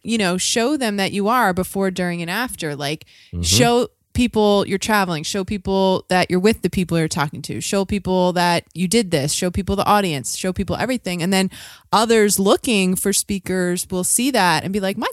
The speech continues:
Speaker 1: goodness, that girl is an excellent speaker." So,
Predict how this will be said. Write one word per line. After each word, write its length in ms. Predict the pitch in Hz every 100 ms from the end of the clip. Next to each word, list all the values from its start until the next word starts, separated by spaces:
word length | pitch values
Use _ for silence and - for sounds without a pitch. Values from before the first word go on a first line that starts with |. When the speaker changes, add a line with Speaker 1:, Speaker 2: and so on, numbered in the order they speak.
| -
Speaker 1:
goodness, 340 | 339 208 165
that 180 | 233 302
girl 220 | - 170
is 140 | 160 156
an 80 | - -
excellent 420 | 440 - 190 151
speaker." 480 | - - 247 165 131
So, 560 | - 220 208 185 175